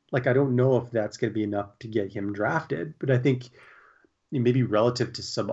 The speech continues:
other guys who have come out of academies in, in recent years, like,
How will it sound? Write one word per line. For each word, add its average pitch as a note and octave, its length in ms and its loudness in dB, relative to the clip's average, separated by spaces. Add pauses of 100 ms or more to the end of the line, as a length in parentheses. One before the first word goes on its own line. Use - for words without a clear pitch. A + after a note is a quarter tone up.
other G#2+ 340 2
guys G#2 320 -2
who A2+ 80 0
have G2 140 -4
come A2 160 -2
out G2 160 0
of F#2 100 -8
academies B2 600 0
in, G2 140 -4
in G2 220 -6
recent A2 340 -4
years, B2 460 4
like, G2+ 240 -2